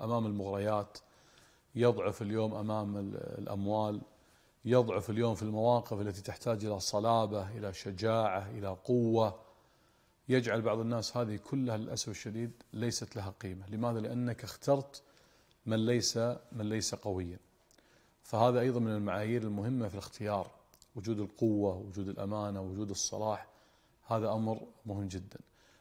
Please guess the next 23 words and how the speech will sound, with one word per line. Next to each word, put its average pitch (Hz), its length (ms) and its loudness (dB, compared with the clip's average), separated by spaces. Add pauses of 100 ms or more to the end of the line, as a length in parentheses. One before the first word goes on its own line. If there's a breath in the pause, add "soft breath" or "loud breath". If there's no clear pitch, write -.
(120 soft breath)
أيضا 160 260 6
الأمر 151 380 2
الرابع 147 440 0 (280)
وجود 123 340 4
المفاضلة. 110 680 4 (540)
ممكن 170 280 2
يكون 151 200 2
عندك 143 240 0
اثنين 143 400 4 (800 soft breath)
مشتركين 127 540 4
في 113 60 -4
الصلاح، 117 600 2 (160)
مشتركين 120 460 2
في - 80 -6
القوة، 123 560 2 (200)
مشتركين 120 560 -2
في 104 80 -6
الأمانة، 101 460 -2 (720 soft breath)
لكن 165 280 6
أحدهم 165 360 6
يتميز 151 540 4
عن 117 120 0
الآخر. 104 460 -4